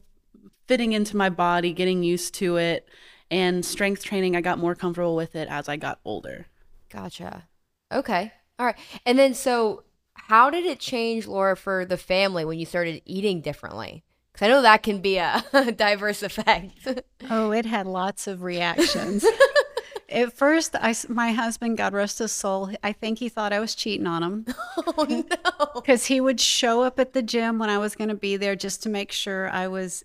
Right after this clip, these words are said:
Speaker 3: at the gym
Speaker 2: Mm.
Speaker 3: and to see who I was working out with.
Speaker 2: Wow.
Speaker 3: And his insecurities got the best of him, so he started working out.
Speaker 2: Mm.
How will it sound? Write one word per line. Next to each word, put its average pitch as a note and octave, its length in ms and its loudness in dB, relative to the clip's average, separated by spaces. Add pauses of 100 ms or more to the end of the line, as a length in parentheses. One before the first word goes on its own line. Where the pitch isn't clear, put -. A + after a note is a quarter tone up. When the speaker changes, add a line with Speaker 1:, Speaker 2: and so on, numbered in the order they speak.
(100)
Speaker 3:
at G#3+ 260 2
the G#3+ 80 -2
gym F#3+ 540 -4
Speaker 2:
Mm. F3+ 300 -10 (180)
Speaker 3:
and F#3+ 240 0
to F#3+ 60 -2
see G3 280 -4
who G#3 240 -2
I G3+ 120 0
was F#3+ 220 -6
working F3+ 320 -4
out E3 220 -4
with. D3+ 320 -8
Speaker 2:
Wow. F3 440 -8 (280)
Speaker 3:
And F3+ 720 -2 (160)
his G3+ 300 -4
insecurities G3+ 880 -4
got F3+ 240 -8
the G3 60 -14
best F#3 340 -6
of F#3 80 -14
him, F3+ 180 -4
so - 160 -10
he B3+ 220 -2
started G3+ 380 -2
working F3 340 -6
out. - 300 -10 (140)
Speaker 2:
Mm. F#3 200 -14